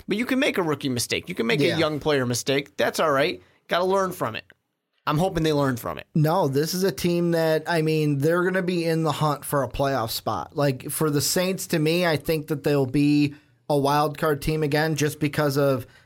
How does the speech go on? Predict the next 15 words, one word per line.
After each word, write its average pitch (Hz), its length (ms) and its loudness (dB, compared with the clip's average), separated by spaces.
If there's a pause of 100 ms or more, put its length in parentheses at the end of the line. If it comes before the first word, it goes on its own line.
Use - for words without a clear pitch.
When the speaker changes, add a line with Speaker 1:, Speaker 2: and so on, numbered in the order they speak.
Speaker 2:
how 156 220 0
high 156 360 0
I 151 80 2
am 143 340 0
on 139 140 0
the 131 80 0
Falcons, 147 600 -2
because 139 680 0 (380)
when 165 280 0
these 185 260 0
two 202 200 -2
teams 170 580 0
meet 165 580 2
and 151 200 0
just 151 260 -2